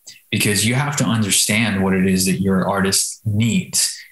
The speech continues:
Not all artists need exactly the same thing. Some artists are great at certain things and terrible at others, so they need that slack picked up. You know, so I,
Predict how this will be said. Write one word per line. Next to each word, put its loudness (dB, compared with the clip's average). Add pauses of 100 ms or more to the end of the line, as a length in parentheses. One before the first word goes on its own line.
Not -2
all 2
artists 0
need 2
exactly 0
the -2
same 0
thing. -2 (400)
Some 0
artists -2
are 0
great 0
at -2
certain 0
things -2
and -4
terrible 0
at -2
others, -2
so -2
they 0
need -2
that -2
slack -4
picked -6
up. -4 (680)
You 2
know, 0
so -2 (160)
I, -2